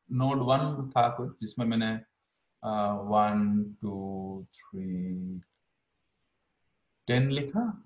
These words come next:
उसके बाद यहाँ पे एक वेरिएबल लिखा nprox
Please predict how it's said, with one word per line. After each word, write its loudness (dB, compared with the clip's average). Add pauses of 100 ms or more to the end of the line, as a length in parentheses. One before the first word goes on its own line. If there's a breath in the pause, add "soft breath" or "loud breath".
(120)
उसके -4
बाद 10
यहाँ 4
पे 0
एक 0
वेरिएबल 2
लिखा 0 (120)
nprox -2